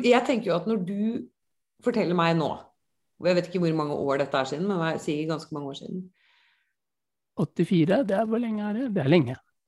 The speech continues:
Speaker 1: Ja.
Speaker 2: Ja.
Speaker 1: Så forteller du meg om at du har sett noe som du opplever så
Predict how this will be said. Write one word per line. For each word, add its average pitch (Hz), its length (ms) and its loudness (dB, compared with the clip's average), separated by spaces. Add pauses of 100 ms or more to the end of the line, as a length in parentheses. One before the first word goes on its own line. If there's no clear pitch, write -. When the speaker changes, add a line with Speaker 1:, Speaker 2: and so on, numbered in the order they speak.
(240)
Speaker 1:
Ja. 165 120 2 (440)
Speaker 2:
Ja. 131 180 -2 (380)
Speaker 1:
Så 226 120 -10
forteller 233 500 4
du 214 100 4
meg 185 220 6
om 208 60 4 (180)
at 185 140 -2
du 185 80 4
har 185 120 4
sett 180 280 -4
noe 156 120 0
som 170 280 2
du 170 100 0 (420)
opplever 147 400 0
så 151 160 -2